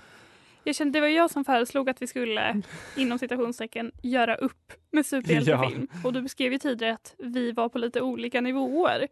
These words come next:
Speaker 2: Ja.
Speaker 1: Ska vi beskriva dem?
Speaker 2: Ja, men,
Speaker 1: De
Speaker 2: eh,
Speaker 1: olika
Speaker 2: det, det tycker
Speaker 1: nivåerna?
Speaker 2: jag vi behöver. För det känns som, eh,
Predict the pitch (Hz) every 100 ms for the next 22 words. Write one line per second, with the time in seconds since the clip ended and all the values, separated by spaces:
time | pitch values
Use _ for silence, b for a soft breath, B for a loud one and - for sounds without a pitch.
0 | - 185 196 123 123 - - 262 247 269
1 | - 269 285 294 254 233 - 180 190 196
2 | 185 196 185 180 170 - 247 262 247 247
3 | 233 - 285 170 160 151 160 156 185 139
4 | 120 - 170 165 156 180 156 165 156